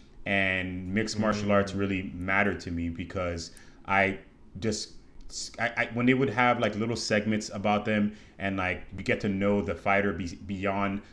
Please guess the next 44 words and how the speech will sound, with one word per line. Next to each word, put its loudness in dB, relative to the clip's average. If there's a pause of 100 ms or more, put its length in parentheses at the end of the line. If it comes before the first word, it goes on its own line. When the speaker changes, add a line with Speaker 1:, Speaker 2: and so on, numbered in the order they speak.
(120)
Speaker 1:
what 2
they 4
do 2
in 0
the -2
cage, -2 (220)
that 4
was 0
always 0
a 0
very 0
important -8
thing 0
to -4
me. 0
And -4
then -2
it -6
kinda 0
made -2
me -6 (240)
care 8
more 4
for 0
these 0
people -2
when -4
they -2
got -2
in -8
the -8
cage. -8
Not, 0 (220)
"Oh, 6 (200)
I 2
wanna 6
see 2
this 2
person 0
get 0
knocked 2
out 0
so 2
bad." -2